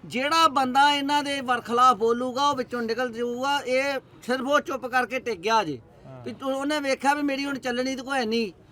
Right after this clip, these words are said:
Speaker 1: ਤੂੰ ਚੁੱਪ ਕਰਕੇ ਬੈਠਾ ਵਾ। ਉਹਦੇ ਜਿੰਨਾ ਇਹਨਾਂ 'ਚੋਂ ਪੜ੍ਹਿਆ ਲਿਖਿਆ ਕਿਹੜਾ ਹੈ? ਆਈ ਪੀ ਐਸ ਅਫਸਰ ਹੀ ਉਹ। ਕੋਈ ਵੀ ਮਸਲਾ ਹੱਲ ਕਿਸੇ ਤਰੀਕੇ, ਕੀ ਗੱਲ ਹੈ, ਉਹਨੂੰ, ਅ, ਪੁਲਿਸ ਦਾ ਮਹਿਕਮਾ ਨਹੀਂ ਦੇ ਸਕਦੇ?
Speaker 2: ਹਾਂ।
Speaker 1: ਦਿੱਤਾ ਨਹੀਂ, ਸੈਕ ਦਾ ਮਹਿਕਮਾ ਦੇ ਦਿੰਦੇ, ਕੋਈ ਮਹਿਕਮਾ ਦਿੰਦੇ ਉਹਨੂੰ।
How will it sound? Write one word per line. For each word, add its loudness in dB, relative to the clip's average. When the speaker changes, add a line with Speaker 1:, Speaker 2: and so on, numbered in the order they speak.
Speaker 1:
ਤੂੰ -6
ਚੁੱਪ -4
ਕਰਕੇ -4
ਬੈਠਾ 2
ਵਾ। 0
ਉਹਦੇ 2
ਜਿੰਨਾ 2
ਇਹਨਾਂ 0
'ਚੋਂ -2
ਪੜ੍ਹਿਆ -2
ਲਿਖਿਆ 0
ਕਿਹੜਾ -2
ਹੈ? -8
ਆਈ 4
ਪੀ -8
ਐਸ -4
ਅਫਸਰ -4
ਹੀ -2
ਉਹ। -4
ਕੋਈ 4
ਵੀ -2
ਮਸਲਾ 4
ਹੱਲ 6
ਕਿਸੇ 4
ਤਰੀਕੇ, -6
ਕੀ -4
ਗੱਲ 8
ਹੈ, 6
ਉਹਨੂੰ, 4
ਅ, -2
ਪੁਲਿਸ -6
ਦਾ 2
ਮਹਿਕਮਾ -2
ਨਹੀਂ -2
ਦੇ -2
ਸਕਦੇ? -4
Speaker 2:
ਹਾਂ। -12
Speaker 1:
ਦਿੱਤਾ 4
ਨਹੀਂ, 0
ਸੈਕ 2
ਦਾ 6
ਮਹਿਕਮਾ 0
ਦੇ 2
ਦਿੰਦੇ, -2
ਕੋਈ -6
ਮਹਿਕਮਾ 0
ਦਿੰਦੇ 0
ਉਹਨੂੰ। 0